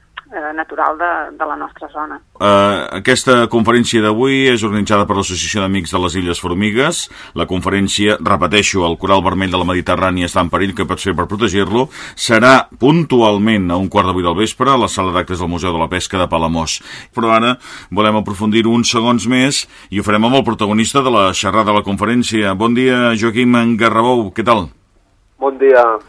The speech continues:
Speaker 3: moltes gràcies per la, la trucada.
Speaker 2: Gràcies a, a tu per estar amb nosaltres. De què anirà? Què explicaràs? Què faràs concretament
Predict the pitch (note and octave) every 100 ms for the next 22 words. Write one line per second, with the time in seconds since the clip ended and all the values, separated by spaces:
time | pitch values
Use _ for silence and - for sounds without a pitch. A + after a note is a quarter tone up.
0 | - A#2 A2 G#2+ A#2+ - A2 A2+ G2 G#2
1 | G2+ G2 G2+ G#2 F#2+ F2 E2+ F#2+ G2+ G#2
2 | G#2 G2+ F#2+ F#2 F2 E2 G2+ F#2+ G2 G2+
3 | G2+ G2+ B2 C3+ F#3 D#3+ A2 A#2+ C#3 G3
4 | F#3+ D#3+ G2+ C#2+ D2 A2 G#2+ D3 - C3+
5 | A#2 E2 D#2+ - D3 B2 G2 E2+ - G#2
6 | G2+ G#2 G#2 G2+